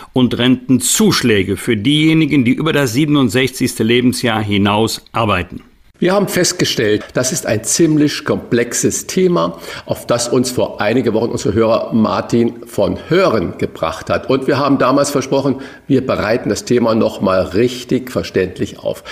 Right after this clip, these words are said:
Speaker 2: Das ist heute der Fall, denn wir haben den besten Mann in der Leitung, den man für diese Fragen bekommen kann. Herzlich willkommen bei den Wochentestern, Hermann Josef Tenhagen,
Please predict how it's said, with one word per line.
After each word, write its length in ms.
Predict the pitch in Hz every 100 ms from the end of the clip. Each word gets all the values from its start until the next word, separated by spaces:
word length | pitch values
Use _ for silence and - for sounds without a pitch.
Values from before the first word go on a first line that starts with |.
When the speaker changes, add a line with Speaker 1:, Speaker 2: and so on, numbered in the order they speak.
| -
Speaker 2:
Das 140 | - 190
ist 160 | 175
heute 180 | 175 175
der 140 | 147 123
Fall, 300 | - 104 -
denn 180 | 120
wir 140 | 120 -
haben 240 | 120 117
den 180 | 113 104
besten 380 | 151 151 - 143
Mann 240 | 151 180
in 100 | 151
der 140 | 139 123
Leitung, 400 | 123 127 123 - - - -
den 140 | 127
man 100 | 120
für 140 | 113 110
diese 280 | 127 127
Fragen 360 | 113 107 113 98
bekommen 380 | 107 - 156 151
kann. 160 | 131
Herzlich 380 | 104 131 - 127
willkommen 300 | 120 156 147
bei 80 | 123
den 180 | 98 92
Wochentestern, 640 | 143 143 - 113 - 101 - -
Hermann 400 | 135 127 123 120
Josef 440 | 107 107 98 -
Tenhagen, 640 | - 127 120 117 98 101